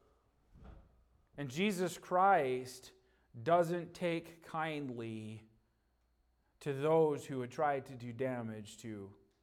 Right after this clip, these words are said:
the body. We need to keep that in mind. That should be a good safeguard for us, you know? When we've got a little bit of a beef with a brother or a sister,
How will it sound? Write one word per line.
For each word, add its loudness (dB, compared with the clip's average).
the -10
body. -12
We -6
need -4
to -6
keep -6
that 0
in -6
mind. -10
That -4
should -6
be 0
a 2
good -4
safeguard -6
for -8
us, -10
you -12
know? -10
When -8
we've -6
got 0
a -4
little -4
bit -4
of -6
a -8
beef -8
with -10
a -10
brother -4
or -6
a -12
sister, -12